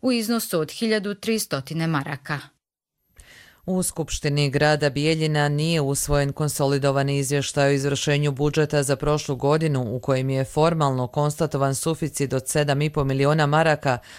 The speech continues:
Speaker 2: a stvarno čak devetnaest zapeta dva miliona. Nije usvojen ni izvještaj o radu gradonačelnika i gradske uprave za prošlu godinu. Opširnije Lidija Bešlić.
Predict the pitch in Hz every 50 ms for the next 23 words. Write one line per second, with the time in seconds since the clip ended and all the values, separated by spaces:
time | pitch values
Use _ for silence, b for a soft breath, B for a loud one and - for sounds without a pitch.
0 | B B - 180 - - - 143 131 127 135 143 160 170 165 - - - 139 143
1 | - 151 147 156 151 139 139 135 135 - - 143 139 143 143 - - 143 135 120
2 | 135 135 135 - 151 147 - 151 147 135 143 139 143 131 120 120 123 120 123 127
3 | 127 131 135 139 135 127 120 B B B B B B B B 196 190 165 147 143
4 | 147 147 - - 185 185 180 180 175 85 - 190 190 185 165 139 117 123 127 127
5 | - - - 135 131 131 131 131 131 131 131 127 127 120 123 123 117 127 123 135
6 | 139 147 147 - 165 156 151 151 147 - 156 147 139 127 123 127 120 - - -
7 | 127 127 147 147 - - 165 156 160 160 127 165 170 170 - - 117 110 110 -
8 | - 127 120 113 123 123 123 120 123 120 123 123 117 B B B B B - 135
9 | - - - - 127 117 123 139 151 160 160 147 135 120 110 123 131 135 127 143
10 | 139 135 - - 131 113 - - - -